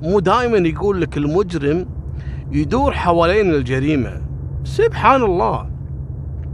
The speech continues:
فراح له قال له: "زين، أنت ليش، آه، جاي هني؟ يعني، هني ما في أحد يشتري منك حلوى، يعني، منطقة برية شي زراعية هذه،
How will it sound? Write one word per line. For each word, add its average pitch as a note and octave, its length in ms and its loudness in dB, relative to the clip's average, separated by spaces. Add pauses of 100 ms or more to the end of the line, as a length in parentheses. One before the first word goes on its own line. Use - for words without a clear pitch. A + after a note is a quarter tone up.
(640)
فراح B3 300 6
له G3 260 0
قال G#3+ 160 2
له: F3+ 520 -2 (800)
"زين، F3 320 2
أنت F#3+ 220 2
ليش، F#3+ 400 0
آه، A2+ 680 -2
جاي C3 280 2
هني؟ A2+ 160 -2
يعني، G2+ 380 -6 (540)
هني D#3+ 180 4
ما G#3+ 180 4
في F3+ 420 -2
أحد D3 320 -2
يشتري C#3 300 -2
منك C3 340 2
حلوى، C3 440 -2
يعني، - 300 -6 (640)
منطقة D#3 480 2
برية D3+ 500 0
شي C3 180 0
زراعية C3 640 0
هذه، - 220 -4